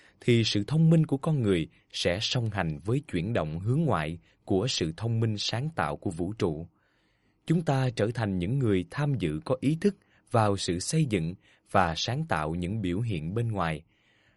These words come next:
Không phải ta là người xây dựng, mà chính là sự thông minh của vũ trụ xây dựng qua ta. Do ta không tự đồng nhất mình với những gì mình sáng tạo ra, nên ta không tự đánh mất mình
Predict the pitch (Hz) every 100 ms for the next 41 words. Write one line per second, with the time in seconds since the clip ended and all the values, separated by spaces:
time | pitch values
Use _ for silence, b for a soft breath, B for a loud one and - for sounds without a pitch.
0 | _ - 120 107 85 80 117 - 139 127
1 | 95 85 82 - 135 104 82 80 87 b
2 | b - 104 95 90 - 151 190 123 87
3 | - 87 82 139 151 147 143 123 107 90
4 | 98 98 73 76 80 - 101 87 76 78
5 | 82 95 - 95 - _ _ _ _ _
6 | _ _ b b b b 107 127 123 -
7 | 147 143 - 156 - 82 78 90 80 117
8 | 165 113 90 78 b b - 110 151 147
9 | 104 107 95 85 87 85 78 - 123 165
10 | 117 73 82 98 95 b b b b 160
11 | 151 160 151 143 - 160 - 90 78 107
12 | 135 185 - 113 90